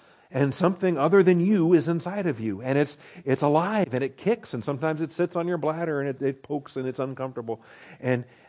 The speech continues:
that's what the Word of God does. It's inside of you, and it's living, and it's active. And sometimes it sits on your bladder, and it's uncomfortable, right? Or it sits on your conscience.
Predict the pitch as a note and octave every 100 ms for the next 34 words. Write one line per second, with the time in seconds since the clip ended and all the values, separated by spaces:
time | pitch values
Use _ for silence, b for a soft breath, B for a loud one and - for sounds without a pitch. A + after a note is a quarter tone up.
0 | b - C3 C#3+ C3+ C#3+ C#3+ A2 G#2+ A2+
1 | A2 G#2+ B2 A#2+ F3 G#3+ A#2+ - - _
2 | _ _ B2 B2+ D#3 C#3+ D#3 E3+ F#3 D#3
3 | F#2+ G2 - b b b C3 C#3+ C#3 C3+
4 | F3 F3 C3+ G2+ B2 B2 - - D3 F3+
5 | - D3+ G#2+ - _ b b b b B2+
6 | C3+ D3 D3+ D3+ D#3 - D#3 D#3 D#3 D#3+
7 | D3+ D#3 F3 E3 A#2+ G#2+ A#2+ - C#3 D3
8 | D3+ E3 E3 C3+ A2 - _ _ - A2+
9 | C#3 F3+ - b b b C3 B2+ - C#3
10 | C3 A#2+ G#2+ - B2+ C3+ - F#2 - -